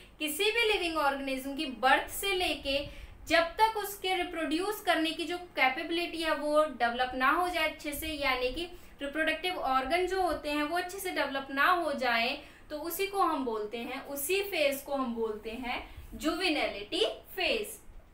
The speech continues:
अब अगला आता है मैच्योरिटी फेज। मैच्योरिटी फेज क्या होता है? जुवेनालिटी फेज के just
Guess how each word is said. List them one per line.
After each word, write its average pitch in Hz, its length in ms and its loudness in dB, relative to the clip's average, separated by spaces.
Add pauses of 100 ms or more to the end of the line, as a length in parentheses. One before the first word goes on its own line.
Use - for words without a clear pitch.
(580)
अब 277 140 0
अगला 349 240 2
आता 330 320 6
है 247 560 0 (2250)
मैच्योरिटी 330 920 0
फेज। - 440 -4 (3750)
मैच्योरिटी 330 680 2
फेज 392 380 0
क्या 381 180 4
होता 370 280 2
है? 359 360 2 (1400)
जुवेनालिटी 403 520 0
फेज 370 300 0
के 381 120 -4
just 370 320 2